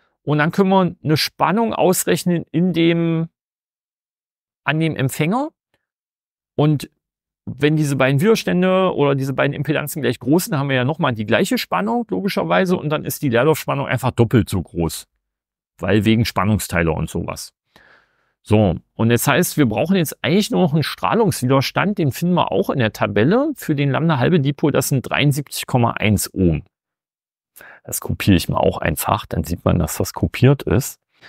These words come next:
Das ist eigentlich relativ schlau. So, das füge ich mal hier auch irgendwo ein.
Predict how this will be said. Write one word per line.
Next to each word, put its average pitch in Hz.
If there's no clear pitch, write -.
Das -
ist -
eigentlich -
relativ -
schlau. -
So, 90
das -
füge 147
ich -
mal -
hier 110
auch -
irgendwo 104
ein. 208